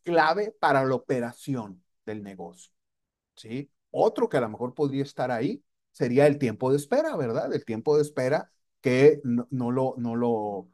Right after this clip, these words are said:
no, no, no está ahí expresado, pero en el objetivo se mencionaba.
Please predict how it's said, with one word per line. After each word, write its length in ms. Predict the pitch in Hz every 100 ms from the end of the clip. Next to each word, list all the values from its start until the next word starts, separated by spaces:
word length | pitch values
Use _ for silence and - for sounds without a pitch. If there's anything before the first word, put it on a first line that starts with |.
| _ _
no, 220 | 117 113
no, 220 | 135 127 120
no 160 | 143
está 220 | 143 143
ahí 120 | 139 139
expresado, 800 | 143 - 147 143 143 185 220 -
pero 240 | 156 131
en 80 | 131
el 140 | 120
objetivo 720 | 113 - 117 123 120 151 147 - _ _ _
se 220 | - 147
mencionaba. 720 | 135 120 - 95 90 - _